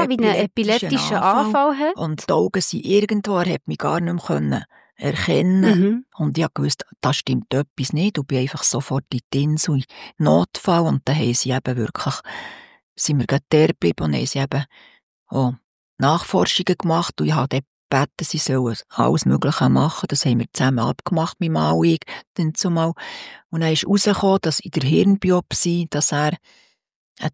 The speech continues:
Speaker 2: Toxoplasmosekäfer eben hat, wo im Hirn einfach Schädigungen an-, schon angerichtet hat durch den Käfer, der halt, halt gelebt hat
Speaker 1: Mhm.
Speaker 2: und dort Teile vom Hirn. Und er hat,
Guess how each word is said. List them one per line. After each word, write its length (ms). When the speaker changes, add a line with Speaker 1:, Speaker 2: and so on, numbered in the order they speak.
Speaker 2:
Toxoplasmosekäfer 1400
eben 300
hat, 440
wo 100
im 120
Hirn 500
einfach 460
Schädigungen 680
an-, 240
schon 200
angerichtet 760
hat 140
durch 220
den 80
Käfer, 300
der 160
halt, 260
halt 300
gelebt 420
hat 200
Speaker 1:
Mhm. 100
Speaker 2:
und 220
dort 420
Teile 280
vom 200
Hirn. 380
Und 180
er 100
hat, 300